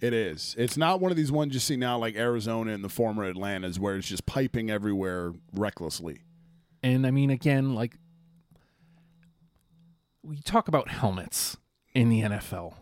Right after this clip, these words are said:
Speaker 1: Yeah,
Speaker 2: And
Speaker 1: man.
Speaker 2: they, I'm lucky enough, or I was lucky enough, I should say, that it pretty much never changed.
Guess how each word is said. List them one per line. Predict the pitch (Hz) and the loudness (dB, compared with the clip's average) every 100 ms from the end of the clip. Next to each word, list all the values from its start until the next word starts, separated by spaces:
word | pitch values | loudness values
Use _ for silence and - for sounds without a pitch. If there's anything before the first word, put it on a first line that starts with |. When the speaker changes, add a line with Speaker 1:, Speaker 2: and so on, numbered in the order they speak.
| - _ - | -20 _ -6
Speaker 1:
Yeah, | 98 98 98 98 92 117 | -4 -2 -2 -2 -2 2
Speaker 2:
And | 165 170 | 4 4
Speaker 1:
man. | 156 | 4
Speaker 2:
they, | 214 233 - - | 4 2 -2 2
I'm | 208 226 175 170 175 | 4 4 2 2 2
lucky | 175 175 | 2 2
enough, | 156 151 - - - _ - | 2 2 -2 -12 -20 _ 0
or | 139 | 2
I | 117 135 | 4 4
was | 131 143 113 | 6 4 2
lucky | 104 117 | -4 -4
enough, | 104 104 | -6 -4
I | 98 | -2
should | - 110 | 0 0
say, | - 98 95 | -2 -2 -4
that | 113 110 101 104 - _ _ _ | -4 -4 -2 -6 -8 _ _ _
it | 131 - - | 0 0 -6
pretty | - 170 | 0 2
much | 131 - | 2 -2
never | 101 73 | -6 -6
changed. | - - 92 73 - | 0 2 2 -4 -10